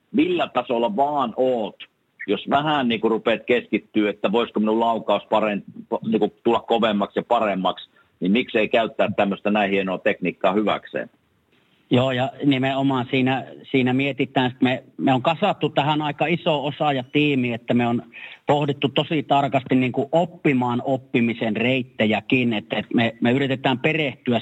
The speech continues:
Speaker 2: siihen, että miten, miten sitä tietoa pystytään antamaan niin, että se pelaaja sen oikealla lailla ymmärtää. Kun monesti se voi olla, että kun meillä on tarkka data, niin, niin me, me kerrotaan jotain asiaa, sitten me kropalla näytetäänkin eri asiaa, ja, ja se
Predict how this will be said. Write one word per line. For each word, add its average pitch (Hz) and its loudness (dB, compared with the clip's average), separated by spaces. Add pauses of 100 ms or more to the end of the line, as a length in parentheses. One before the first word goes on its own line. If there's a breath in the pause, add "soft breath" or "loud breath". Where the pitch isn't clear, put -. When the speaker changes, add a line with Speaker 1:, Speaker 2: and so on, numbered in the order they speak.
Speaker 2:
siihen, 123 2
että 117 -2
miten, 143 0 (460 soft breath)
miten 170 0
sitä 151 0
tietoa 135 0
pystytään 131 0
antamaan 131 0
niin, 156 0
että 123 -8
se 139 -2
pelaaja 160 0
sen 135 -2
oikealla 156 0
lailla 131 0
ymmärtää. 123 -2 (400 soft breath)
Kun 156 2
monesti 165 -2
se 151 -6
voi 156 2
olla, 156 0
että 147 -2 (220)
kun 143 0
meillä 147 2
on 143 -4
tarkka 170 0
data, 170 0
niin, 143 -2
niin 139 0
me, 135 0
me 131 2
kerrotaan 143 0
jotain 139 0
asiaa, 135 0
sitten 127 -2
me - -12
kropalla 160 0
näytetäänkin 127 0
eri 165 -2
asiaa, 120 -4 (420 soft breath)
ja, 127 2
ja 131 0 (100)
se 156 -8